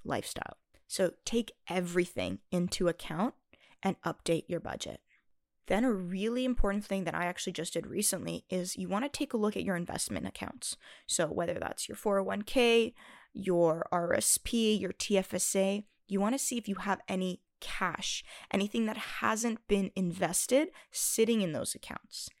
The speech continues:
You probably do, so definitely, definitely check. While you're at it, you might wanna take a look at what your A P Y is or your annual percentage yield for each one of those accounts is as well,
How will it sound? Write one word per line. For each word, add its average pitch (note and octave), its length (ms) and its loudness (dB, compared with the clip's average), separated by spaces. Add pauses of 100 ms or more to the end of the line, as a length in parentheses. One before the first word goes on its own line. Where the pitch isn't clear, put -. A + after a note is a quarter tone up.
(100)
You G3+ 140 -2
probably C4 600 6
do, F#3 260 4
so - 180 -2
definitely, G3 800 0
definitely - 540 -4
check. - 480 -2 (560)
While G3 380 4
you're C4+ 240 0
at F3+ 220 2
it, - 220 2 (680)
you G#3+ 100 0
might G3 200 2
wanna B3+ 180 2
take A3+ 220 0
a G#3+ 40 2
look G#3 160 2
at F#3+ 140 2
what - 160 0
your F3+ 160 -2
A F3 140 2
P - 160 -6
Y D#3+ 360 -2
is - 220 -2
or F3+ 100 0
your F3 220 -2
annual E3+ 320 -2
percentage E3 600 -2
yield - 480 -4
for - 200 -2
each - 240 0
one D#3+ 80 0
of - 80 -10
those - 180 -4
accounts - 400 -6
is - 180 -6
as E3 200 -4
well, D3+ 200 0